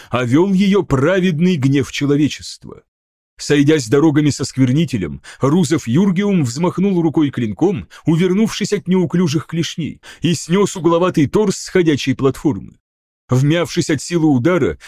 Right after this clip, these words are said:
изувеченное и разодранное огромными зубьями клинка, туловище покатилось по полю битвы и замерло в черной луже. Еще один яростный вопль, и еще один демон отправился обратно в варп. Возвещая о славе амнисии,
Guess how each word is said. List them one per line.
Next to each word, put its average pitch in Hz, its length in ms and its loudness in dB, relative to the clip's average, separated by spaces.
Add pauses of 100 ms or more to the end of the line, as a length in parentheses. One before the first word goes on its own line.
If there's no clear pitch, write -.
изувеченное 170 840 0
и 175 160 0
разодранное 165 800 2
огромными 156 520 2
зубьями 139 440 -2
клинка, 120 500 -4 (200)
туловище 208 520 0
покатилось 175 540 0
по 147 100 -2
полю 135 240 2
битвы 131 400 -4 (240)
и 196 120 0
замерло 190 580 2
в - 80 -12
черной 123 340 -2
луже. 139 380 -8 (560)
Еще 160 520 2
один 147 400 2
яростный 147 600 2
вопль, 147 400 -2 (240)
и 135 60 4
еще 156 480 2
один 143 300 2
демон 175 380 0
отправился 180 800 0
обратно 131 580 0
в 98 200 -4
варп. 92 240 -8 (760)
Возвещая 151 800 0
о 139 40 0
славе 151 440 2
амнисии, 135 760 0